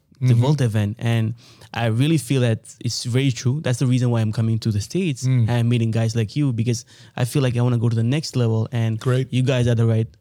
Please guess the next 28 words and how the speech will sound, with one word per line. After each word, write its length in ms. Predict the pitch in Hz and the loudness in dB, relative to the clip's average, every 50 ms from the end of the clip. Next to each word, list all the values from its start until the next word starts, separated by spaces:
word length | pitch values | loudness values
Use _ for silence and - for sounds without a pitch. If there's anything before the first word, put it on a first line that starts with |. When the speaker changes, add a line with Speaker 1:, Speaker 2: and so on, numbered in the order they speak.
| _ - | _ -8
Speaker 1:
the 220 | 120 113 110 107 107 | -6 -4 -2 -2 0
right 240 | 110 110 110 107 - | 0 0 0 0 0
target 320 | - 143 156 151 131 117 | 0 0 0 0 0 -2
for 160 | 107 - - | -2 -2 -2
me, 120 | 104 104 101 | -2 0 -2
you 120 | 104 107 | -2 -2
know? 220 | 107 107 117 147 - - - - - - _ | -2 -2 -2 -4 -6 -10 -18 -20 -20 -20 _
So 360 | - - - 113 107 107 107 | -8 -2 0 0 2 2 2
you're 200 | 117 120 127 127 | 2 2 4 4
right. 300 | 120 131 139 127 113 107 | 4 4 2 2 0 2
Like, 220 | 123 110 104 98 - - - _ | 2 2 0 0 -4 -10 -20 _
you, 140 | - 117 117 | -6 -6 -4
like, 200 | - 117 110 107 | -2 -2 -2 -2
I'm 220 | - - 117 117 117 | -2 0 0 0 2
building 260 | 110 127 127 131 127 | 2 2 4 4 4
a 60 | 117 | 2
podcast. 600 | 107 - 120 120 113 - - 113 110 107 - - _ _ _ _ _ _ - - 127 117 - 117 | 2 2 2 0 0 0 -2 -2 -2 -2 -4 -10 _ _ _ _ _ _ -18 -12 -10 -8 -4 -2
Meanwhile, 380 | 117 120 117 117 117 113 113 110 | 0 2 2 4 4 4 2 2
I'm 100 | 107 104 - - - - _ _ | 0 -2 -6 -14 -20 -20 _ _
in 120 | - - 107 | -8 -6 -6
a, 40 | 101 - - _ _ _ _ - | -6 -8 -12 _ _ _ _ -4
at 20 | |
the 80 | 117 110 | -2 -2
same 160 | - 139 127 | 0 0 0
time, 140 | 117 120 117 | 2 2 4
I'm 200 | 117 113 110 107 | 4 2 2 2
building 240 | 110 113 120 117 110 107 | 2 2 2 2 2 2
a 40 | 110 | 0